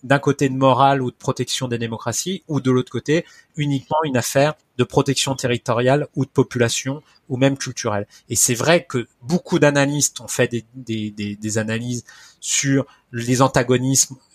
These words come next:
euh, euh, culturels ou politiques entre l'Ukraine et la Russie. Bien évidemment qu'il y a tout ça.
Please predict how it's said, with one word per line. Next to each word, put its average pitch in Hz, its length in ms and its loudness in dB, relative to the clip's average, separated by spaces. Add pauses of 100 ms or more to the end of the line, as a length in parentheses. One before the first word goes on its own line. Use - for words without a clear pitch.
euh, 120 180 -4 (160)
euh, - 40 -4
culturels 127 580 0
ou 120 60 -2
politiques 127 600 -4
entre 117 260 -4
l'Ukraine 117 440 -4
et 107 40 -4
la 104 100 -2
Russie. 117 320 0
Bien 143 200 0
évidemment 196 360 2
qu'il - 140 -4
y - 40 -2
a - 40 -20
tout 120 80 -10
ça. - 240 -2